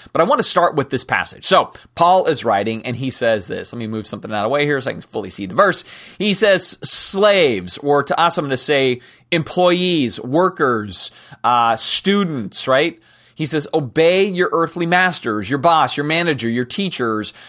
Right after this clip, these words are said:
the volunteer organizer." This can be for people that volunteer in the community. This all applies, right? Obey them. Do what they ask you to do. He says, "Obey your masters in everything you do." So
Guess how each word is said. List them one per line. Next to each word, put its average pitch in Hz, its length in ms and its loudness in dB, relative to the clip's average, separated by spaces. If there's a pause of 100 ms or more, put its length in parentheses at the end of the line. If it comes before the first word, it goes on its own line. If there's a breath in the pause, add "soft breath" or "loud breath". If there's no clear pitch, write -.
(160 loud breath)
the 147 160 0
volunteer 185 440 2
organizer." 156 560 2
This 156 160 -2
can 196 100 -2
be 190 60 2
for 175 160 -4
people 175 240 -4
that 143 100 2
volunteer 170 500 0
in 170 100 -2
the 160 60 -2
community. 147 460 -2
This 135 220 -2
all 170 480 4
applies, 123 440 0
right? 123 320 0 (460 loud breath)
Obey 170 560 4
them. 107 400 -2 (140)
Do 175 160 0
what 196 180 0
they 160 160 2
ask 151 300 0
you 147 100 2
to 139 80 0
do. 139 280 0 (200 loud breath)
He 160 100 0
says, - 240 0
"Obey 151 280 2
your 190 140 2
masters 160 420 0 (100)
in 190 240 -2 (180)
everything 208 1040 2
you 190 140 2
do." 156 320 2
So 147 300 2